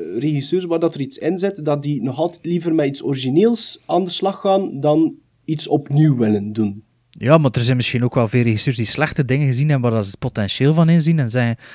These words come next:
Speaker 2: als we dan nu een keer zo, like, eh, Masters of the Universe bijvoorbeeld, dat is, ja, dat is een franchise waar dat er eigenlijk heel veel uit te halen valt, dat de ene keer geprobeerd is en mislukt is. Wo-
Speaker 1: Maar, maar doet dan,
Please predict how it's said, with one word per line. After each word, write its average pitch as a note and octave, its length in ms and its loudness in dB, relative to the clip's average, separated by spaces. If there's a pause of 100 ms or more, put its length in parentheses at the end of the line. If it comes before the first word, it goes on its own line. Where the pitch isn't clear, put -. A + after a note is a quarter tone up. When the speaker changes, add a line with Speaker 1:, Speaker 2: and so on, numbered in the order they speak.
(180)
Speaker 2:
als G#2+ 160 -2
we G#2+ 80 -2
dan B2 160 2
nu D3+ 80 6
een D3+ 80 4
keer D3 140 0
zo, C3 200 -2
like, A#2+ 300 -4
eh, A2+ 100 0
Masters A#2 400 0
of G#2+ 100 -2
the G#2 80 -6
Universe A#2+ 680 0
bijvoorbeeld, A2 640 -4 (600)
dat G#2+ 120 -6
is, - 80 -4
ja, G#2 180 -8
dat G2+ 120 -6
is F#2 60 -8
een G2+ 80 -6
franchise A#2+ 800 -2 (120)
waar A2 140 -6
dat G#2 160 -6
er G#2+ 60 -8
eigenlijk G2+ 300 -6
heel A#2+ 140 0
veel G#2 240 -2
uit G#2+ 160 -8
te G2+ 60 -4
halen B2+ 320 0
valt, C#3 320 0
dat A2 160 0
de A2 80 -8
ene A#2+ 200 -2
keer A2 140 -2
geprobeerd A2 400 -2
is B2 100 -4
en G#2+ 200 -6 (360)
mislukt A2 460 0
is. - 320 0
Wo- A2 300 -4
Speaker 1:
Maar, C3+ 320 2
maar C#3+ 260 4
doet E3 160 6
dan, D#3+ 260 4